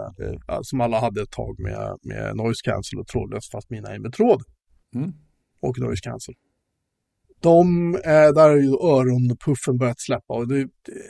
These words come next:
Speaker 1: när jag började få tips på just hörlurar så visade det sig att jag har haft exempelvis Sennheiser H D femhundrafemton tror jag de hette innan jag hade de här. Och de var jag nöjda med också.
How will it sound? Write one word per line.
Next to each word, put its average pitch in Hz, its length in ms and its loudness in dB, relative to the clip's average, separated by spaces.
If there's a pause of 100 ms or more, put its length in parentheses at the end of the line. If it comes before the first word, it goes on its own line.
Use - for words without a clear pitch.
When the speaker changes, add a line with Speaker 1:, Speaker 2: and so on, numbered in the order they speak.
(180)
Speaker 1:
när 135 120 -4
jag 135 120 0
började 131 220 0
få 127 60 -6
tips - 320 -2
på 135 100 4
just 123 180 2
hörlurar 127 480 6
så 127 140 -2
visade 120 100 0
det 120 200 -6
sig 113 40 2
att - 480 -8
jag 107 100 2
har 127 160 4
haft 127 220 -4
exempelvis 120 500 -6
Sennheiser 120 640 0
H 113 240 -2
D 110 120 0 (200)
femhundrafemton 117 720 -4
tror 123 120 -4
jag 113 80 -4
de 110 40 -8
hette - 180 -8
innan 117 280 -4
jag 113 60 -2
hade 98 200 -6
de 67 120 -14
här. - 180 -12 (420)
Och - 60 -6
de 170 120 8
var 220 100 12
jag 156 80 10
nöjda 135 280 6
med 123 100 4
också. - 300 -4